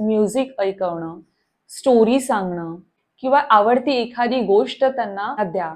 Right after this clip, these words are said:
म्हणजे त्यामुळे त्यांची चिंताही कमी होते. Offer logical explanation. तर्कशुद्ध स्पष्टीकरण द्या. मुलांच्या वयोमानानुसार त्यांना समजेल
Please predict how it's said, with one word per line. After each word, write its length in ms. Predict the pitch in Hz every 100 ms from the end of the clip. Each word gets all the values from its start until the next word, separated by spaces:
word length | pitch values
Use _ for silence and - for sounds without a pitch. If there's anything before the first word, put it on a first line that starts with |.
| -
म्हणजे 260 | 202 220
त्यामुळे 400 | 269 226 214 226
त्यांची 340 | 240 220 196 247
चिंताही 600 | 240 208 180 185 202 277
कमी 340 | 240 180 165
होते. 200 | 165 151 _ _ _ _ 240
Offer 600 | 226 233 311 311 220 220
logical 540 | 196 196 240 254 262 269 -
explanation. 920 | 208 208 - 220 220 202 170 - 165 160 _ _ _ -
तर्कशुद्ध 640 | 254 254 320 320 277 254
स्पष्टीकरण 920 | 330 - 233 214 - 247 240 233 226
द्या. 160 | 190 165 _ _
मुलांच्या 640 | 226 247 247 269 277 - 311
वयोमानानुसार 1200 | 311 220 196 226 247 240 254 254 254 262 220 180 -
त्यांना 320 | 226 214 226 254
समजेल 640 | 247 202 196 196 214